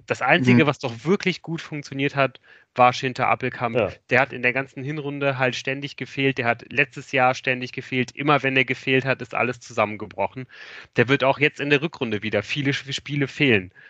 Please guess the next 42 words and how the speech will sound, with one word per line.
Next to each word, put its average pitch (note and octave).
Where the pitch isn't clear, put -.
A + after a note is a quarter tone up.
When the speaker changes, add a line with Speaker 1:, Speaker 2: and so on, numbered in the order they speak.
Speaker 1:
So, A2+
da, B2+
das -
tut -
mir D3
furchtbar D3
leid, C3+
aber A#2
das A#2+
wird C3
so C3+
sein. C3
Der A2
wird B2+
wahrscheinlich C3
die C3+
Hälfte C#3
der C#3+
Spiele D3
machen, G#2
wenn G2+
wir G2
Glück F#2
haben. F#2+
So, A2
wenn C3
man, D3
wenn C#3+
man D3+
diese E3+
Rolle E3
rausnimmt, A2+
dann B2+
ist C#3
da D#3+
doch C3
nichts, -
worauf A2+
man G#2+
aufbauen G2+
kann. G#2
Nichts. -